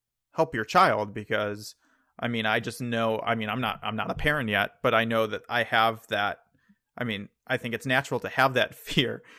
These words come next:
And I could just, I'm just thinking now of, like, would that actually be affecting my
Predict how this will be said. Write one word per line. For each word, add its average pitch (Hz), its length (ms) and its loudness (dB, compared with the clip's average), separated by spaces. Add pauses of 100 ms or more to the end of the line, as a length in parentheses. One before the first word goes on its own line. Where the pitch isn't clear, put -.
(160)
And 131 160 2
I 123 80 4
could 127 160 -6
just, 127 240 -2
I'm 120 100 0
just 123 200 -10
thinking 127 280 -4
now 123 220 6
of, 117 100 -2
like, 113 260 -2 (460)
would 131 140 -2
that 135 140 6
actually 135 280 2
be 127 100 -2
affecting 123 840 -2
my 110 540 -2